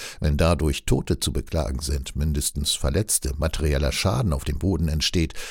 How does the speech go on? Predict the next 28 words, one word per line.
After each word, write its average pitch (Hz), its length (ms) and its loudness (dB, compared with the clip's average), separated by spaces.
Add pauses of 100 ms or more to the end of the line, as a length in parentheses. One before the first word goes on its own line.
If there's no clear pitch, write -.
wenn 95 140 4
die 107 140 6
Zivilbevölkerung 117 1000 4
betroffen - 480 0
ist? - 340 -6 (600)
Muss 101 200 4
so 127 160 8
ein 110 160 4
Einsatz 110 440 4
in 98 100 4
der 98 100 6
Größe 98 400 2
wirklich - 280 -2
stattfinden? - 640 -2 (300)
Was - 260 4
könnte 95 240 4
mit 82 180 2
so 87 240 2
viel 76 380 0
Geld, 90 540 2
wie 71 180 -2
dieses 71 460 -2
Manöver 73 420 0
kostet, - 580 -2
alles - 300 -4
Sinnvolles 65 560 -2
getan - 460 -4
werden? - 200 -10